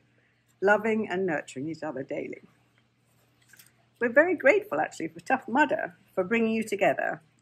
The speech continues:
and for also giving the opportunity to meet your very special friends.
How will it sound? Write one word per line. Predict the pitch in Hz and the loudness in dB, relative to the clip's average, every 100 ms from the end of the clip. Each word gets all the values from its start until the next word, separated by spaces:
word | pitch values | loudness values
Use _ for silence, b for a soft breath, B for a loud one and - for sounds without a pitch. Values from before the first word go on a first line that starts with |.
| _ - | _ -6
and | 214 | -4
for | 214 | 0
also | 254 262 233 | 0 0 -2
giving | 226 226 214 | -2 -4 -4
the | 196 202 | 0 0
opportunity | 196 - - 196 180 196 | 0 -4 -6 -6 -6 -8
to | 185 190 | -8 -4
meet | 190 - - b b b _ | -4 -6 -14 b b b _
your | 214 214 | -4 2
very | 214 202 | 4 4
special | 202 190 180 185 - | 2 -2 -2 -6 -4
friends. | - - - - | -4 -6 -12 -20